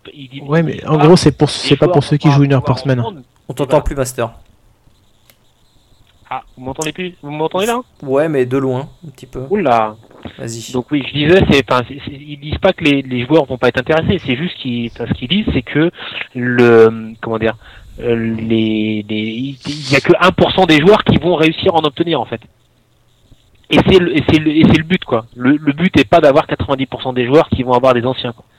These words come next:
Speaker 1: qui vont avoir des objets anciens.
Speaker 3: Ouais, mais le but dans Diablo, c'est d'aller chercher les objets, quitte à faire les meilleurs.
Speaker 1: Ouais.
Speaker 3: Donc, euh, mine de rien, euh.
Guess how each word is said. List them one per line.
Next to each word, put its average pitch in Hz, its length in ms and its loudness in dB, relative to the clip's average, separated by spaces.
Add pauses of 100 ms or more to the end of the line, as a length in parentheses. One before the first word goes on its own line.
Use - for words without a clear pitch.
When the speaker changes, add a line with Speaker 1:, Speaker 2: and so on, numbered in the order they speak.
(240)
Speaker 1:
qui 139 60 -8
vont 117 100 0
avoir 120 140 4
des 117 100 -2
objets 120 180 0
anciens. 117 260 -4 (760)
Speaker 3:
Ouais, 101 600 -6
mais 120 120 -2
le 113 100 -4
but 139 380 -6
dans 117 180 -4
Diablo, 131 260 -4
c'est 139 120 -6
d'aller 107 120 -2
chercher 127 260 -6
les 123 120 -2
objets, 117 440 -6
quitte - 200 -10
à 113 40 -4
faire 147 240 -4
les 131 100 0
meilleurs. 117 340 0
Speaker 1:
Ouais. - 100 6
Speaker 3:
Donc, 110 260 -6
euh, 104 120 -8
mine 107 160 -10
de 110 80 -4
rien, 156 240 -2
euh. 101 540 -10